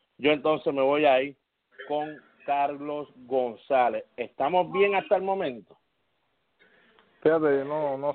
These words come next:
Speaker 2: sé, Carlos González yo no lo veo, no lo veo
Speaker 1: Ah.
Speaker 2: teniendo una temporada buena. Ahí, ahí
Speaker 1: Mira,
Speaker 2: estoy en
Speaker 1: Mayito.
Speaker 2: contra tuya, porque no, no creo, no creo. Es que no creo.
Speaker 1: Mira.
Speaker 2: Firmando tan tarde, firmando tan tarde, no,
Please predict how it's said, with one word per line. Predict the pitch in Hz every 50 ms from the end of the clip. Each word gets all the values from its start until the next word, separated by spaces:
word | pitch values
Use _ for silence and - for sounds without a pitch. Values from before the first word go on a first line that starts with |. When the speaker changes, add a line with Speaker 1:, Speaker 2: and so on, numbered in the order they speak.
| 135
Speaker 2:
sé, | - 127 127 127 _ _ _ _ -
Carlos | - 127 135 139 131
González | 135 139 131 - 139 135 143 151
yo | 156 156
no | 160
lo | 160 156 156
veo, | 156 151 156 160 156 151 147 147 139 135 131 127 120 113 _ _ _ _ _ _ _ _
no | 123 127 131 139
lo | 147
veo | 151 156 151 147 143 139 117
Speaker 1:
Ah. | 107 -
Speaker 2:
teniendo | 147 139 139 143 139 139
una | 139 139 135 - _ _ _ -
temporada | 143 139 135 - 139 135 135 139 135 131
buena. | 117 110 110 117 123 123 117 - - - _ _ _ _ _ _ _ _ _ _ _ _ _ _ _ _ _ _ - -
Ahí, | 120 123 139 147 -
ahí | 139 127 131 135 147 156
Speaker 1:
Mira, | 120 120 110
Speaker 2:
estoy | 92 - 160
en | -
Speaker 1:
Mayito. | 104 110 139
Speaker 2:
contra | 139 139 143 139
tuya, | 135 127 117 117 113
porque | 110 110 110 - - 120
no, | 117 123 - 139
no | 139 143 151 147
creo, | 143 127 131 135 143 147 143
no | 139 139 135
creo. | 127 135 131 135 127 113 - _ -
Es | 117 123 -
que | - 165
no | 170 175 170
creo. | 165 156 156 165 170 165 151 120 110
Speaker 1:
Mira. | 120 123 110
Speaker 2:
Firmando | - 147 147 147 156 165 170 180 190
tan | 180 190 185 175
tarde, | - 180 180 185 185 185 180 160 143
firmando | 147 151 151 151 160 165 175 185 185
tan | 175 185 185 180
tarde, | - - 165 175 180 170 165
no, | 151 151 151